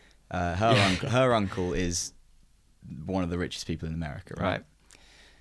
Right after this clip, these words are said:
Speaker 1: Uh, they get married, Nick and this lady, who is related to Michael Moritz. He is a, oh, he's a venture capitalist. That's basically why, how he got all of his money.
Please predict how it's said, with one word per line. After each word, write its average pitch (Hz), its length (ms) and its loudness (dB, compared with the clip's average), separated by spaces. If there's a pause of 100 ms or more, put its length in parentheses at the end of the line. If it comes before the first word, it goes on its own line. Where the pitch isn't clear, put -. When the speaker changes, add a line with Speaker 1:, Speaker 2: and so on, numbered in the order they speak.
(440)
Speaker 1:
Uh, 87 360 -2 (120)
they 147 200 0
get 139 160 2
married, 90 420 0
Nick 92 260 -2
and 87 240 -2 (260)
this - 200 -10
lady, 82 400 -8
who 87 140 -6
is 82 220 -8
related 87 420 -6
to - 100 -10
Michael 90 320 -8
Moritz. - 480 -10 (120)
He 117 140 2
is 107 100 2
a, 120 60 4
oh, 120 180 4
he's 120 160 4
a 120 60 2
venture 120 280 2
capitalist. - 520 -6
That's - 120 -16
basically - 380 -14
why, 80 260 -10
how 85 160 -8
he 82 80 -10
got - 180 -10
all 71 100 -8
of 69 80 -8
his 87 120 -6
money. 80 300 -8